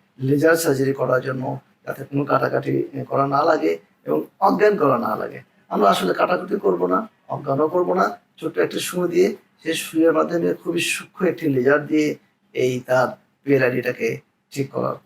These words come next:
চেষ্টা করব। আহ, আহ, বাবুল ভাইয়ের জন্য দোয়া করবেন, দূর থেকে আসছে যেন তার এই যাত্রাটা সফল হয় এবং, আহ, তাকে ঔষধ ছাড়া, ঔষধ ছাড়া, আহ, সে স্বাভাবিক জীবনে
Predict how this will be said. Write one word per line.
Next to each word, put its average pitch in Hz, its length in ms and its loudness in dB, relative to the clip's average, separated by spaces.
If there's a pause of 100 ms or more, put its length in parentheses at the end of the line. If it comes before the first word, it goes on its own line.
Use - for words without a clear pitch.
(120)
চেষ্টা 135 280 -6
করব। 165 420 2 (480)
আহ, 127 560 0 (340)
আহ, 131 200 -4 (180)
বাবুল 147 260 4
ভাইয়ের 160 180 6
জন্য 160 200 2
দোয়া 165 220 6
করবেন, 190 400 4 (460)
দূর 160 160 2
থেকে 170 220 4
আসছে 165 280 2
যেন 143 220 4
তার 139 320 4
এই 135 280 4
যাত্রাটা 139 540 2 (200)
সফল 175 460 0
হয় 180 260 2 (320)
এবং, 147 360 2 (320)
আহ, 131 240 0
তাকে 135 460 0 (180)
ঔষধ 202 480 4
ছাড়া, 147 420 0 (540)
ঔষধ 165 340 2
ছাড়া, 175 440 0 (260)
আহ, 147 300 -2
সে 135 380 -2 (600)
স্বাভাবিক 180 420 2
জীবনে 143 480 2